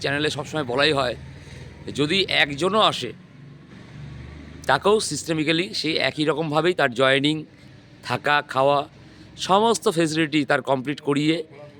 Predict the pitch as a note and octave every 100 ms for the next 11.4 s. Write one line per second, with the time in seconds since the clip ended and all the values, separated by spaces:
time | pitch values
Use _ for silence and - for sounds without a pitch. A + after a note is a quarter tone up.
0 | - - - D#3 G3 G3+ - D#3+ G3 G#3+
1 | - _ - D#3+ D#3+ D#3 D#3 D3+ D#3 D#3
2 | C#3+ A#2 G#2+ F#2+ - - - - - -
3 | - - D#3 F#3+ - F#3 F#3 E3+ F#3+ G3
4 | G3 G#3+ F3 F3+ F3+ G#3 G3+ F#3+ E3 D#3+
5 | F#3+ E3 - - - - _ _ _ _
6 | - C#3 E3+ E3 D#3+ F3 E3 F#3 G3 F#3+
7 | E3 F3+ E3+ F3 F#3 D#3 E3 E3 D3+ E3+
8 | D#3 D3+ C#3 A#2+ G#2+ G2 - - _ _
9 | - - - - A#2 D#3 F#3 G3+ F#3 D#3
10 | F3 F3 F3+ E3+ F#3+ G3 - _ - -
11 | - _ - C3+